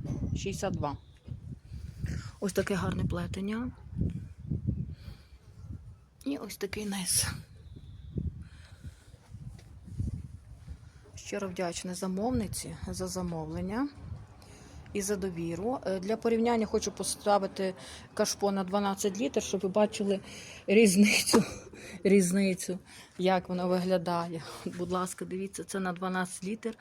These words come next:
а це такий гарний велетень,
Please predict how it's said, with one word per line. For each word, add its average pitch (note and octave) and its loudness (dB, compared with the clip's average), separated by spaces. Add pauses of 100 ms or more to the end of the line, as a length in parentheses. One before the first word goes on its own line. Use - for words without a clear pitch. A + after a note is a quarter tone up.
(480)
а E3 -6
це G3+ 0
такий F3+ -6 (160)
гарний G3+ 4
велетень, F3 0